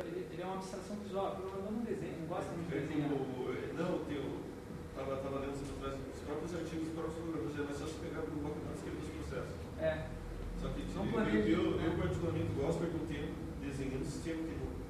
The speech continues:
Speaker 2: pra, que eu sei, mas o próximo você vai pegar, como é que ele vai saber?
Speaker 1: É, documentação, né? Isso é importante, documentação.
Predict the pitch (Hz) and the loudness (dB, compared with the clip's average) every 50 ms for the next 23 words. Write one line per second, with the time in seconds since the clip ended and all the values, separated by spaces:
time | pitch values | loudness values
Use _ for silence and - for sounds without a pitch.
0 | - - - - - - - - - - - - - - - - - - - - | -2 -2 0 0 0 0 -2 -4 -6 -6 -6 -6 -6 -8 -8 -8 -8 -8 -8 -8
1 | - - - - - - 285 175 196 - - - 202 202 170 160 - - 151 - | -8 -8 -8 -8 -4 -2 0 2 2 2 2 2 2 2 2 2 0 0 -2 -2
2 | - - 147 147 143 139 - - 139 135 135 139 - - - - - - - - | -2 -2 -2 -2 -2 -4 -4 -4 -4 -4 -4 -2 -2 -2 -2 -2 -2 -4 -4 -6
3 | - - - - 127 127 131 - - - - - - - - - - - - - | -6 -6 -6 -4 -4 -4 -4 -4 -4 -6 -6 -6 -6 -6 -6 -6 -8 -8 -6 -4
4 | 156 147 143 - - - 151 156 165 165 170 170 170 170 170 160 - - 151 147 | -2 -2 -2 -2 -4 -6 -6 -4 -4 -2 -2 -2 -2 -2 -2 -2 -2 -4 -4 -4
5 | - - - 147 - - - - - - - - - - - - - - - - | -4 -4 -4 -6 -6 -8 -8 -8 -8 -8 -8 -8 -8 -8 -8 -6 -6 -6 -6 -8
6 | - - - - 170 170 165 - 156 - 185 185 175 - 180 185 185 190 196 190 | -8 -8 -6 -6 -4 -4 -2 -2 -2 0 0 -2 0 0 0 0 0 0 -2 0
7 | 208 214 - - 170 156 - | 0 0 0 0 0 0 0